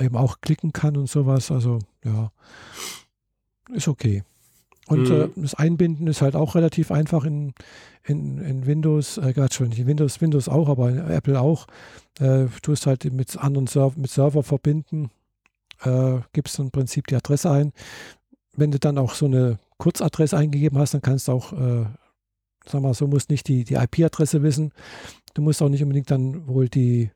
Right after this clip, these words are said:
Speaker 1: äh, die I-P-Adresse im, im, äh, Router irgendwie fest vergeben, sondern du kannst dann halt eben diese logischen Namen vergeben, äh, oder aufrufen.
Speaker 2: Mhm.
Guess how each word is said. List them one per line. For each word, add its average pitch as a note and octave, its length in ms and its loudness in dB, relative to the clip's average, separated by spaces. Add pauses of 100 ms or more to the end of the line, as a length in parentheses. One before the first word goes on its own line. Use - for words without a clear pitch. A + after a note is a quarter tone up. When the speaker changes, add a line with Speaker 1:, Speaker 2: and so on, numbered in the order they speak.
(540)
Speaker 1:
äh, B2+ 340 0
die C#3+ 140 -2
I-P-Adresse D3 760 0
im, C3+ 140 0
im, C3 480 -4 (280)
äh, C3 200 -2
Router C3+ 400 0
irgendwie C#3+ 480 0
fest - 340 0
vergeben, D#3 480 2 (460)
sondern C#3+ 280 0
du - 60 -4
kannst C3+ 220 0
dann C3 80 4
halt B2+ 160 0
eben B2+ 180 0
diese A#2+ 460 2 (440)
logischen C3+ 600 0 (380)
Namen C3+ 320 2
vergeben, A#2 580 -2 (180)
äh, A#2+ 60 -6
oder A#2+ 440 -4
aufrufen. A#2 560 -4 (1300)
Speaker 2:
Mhm. A#2 440 -4